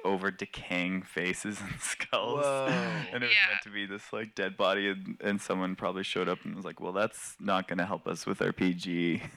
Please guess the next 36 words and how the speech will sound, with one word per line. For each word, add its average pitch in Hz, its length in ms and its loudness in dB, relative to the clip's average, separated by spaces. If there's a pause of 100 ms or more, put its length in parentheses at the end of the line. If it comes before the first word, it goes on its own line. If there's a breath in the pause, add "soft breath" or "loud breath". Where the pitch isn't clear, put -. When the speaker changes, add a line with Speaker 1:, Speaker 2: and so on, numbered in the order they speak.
Speaker 1:
<laughs> - 180 -6
Speaker 2:
Yeah, 117 220 2
I 123 40 2
Speaker 1:
rating." 123 160 2
Speaker 2:
could 170 140 -14
see 190 260 -10
that. 117 240 0
Do 120 80 -8
they 110 160 -2
go 120 280 2
full 135 340 -2
Conan, 127 500 2
or 123 80 0
do 117 120 -6
they 110 160 -4
stay 113 320 -2
in 107 100 -2
sort 107 220 -2
of 107 80 -2
the 107 80 2
realm 104 360 -2
of, 101 180 -6
like, 92 460 -4
Labyrinth 101 520 0
Speaker 1:
What - 0 -
was 156 240 4
Speaker 2:
or 170 60 6
Speaker 1:
it - 20 4
Speaker 2:
something? 90 300 -4
Speaker 1:
rated 123 420 6
in 104 100 2
the 101 120 2
end, 92 180 0
do 98 60 0
you 95 40 2
know? 117 220 2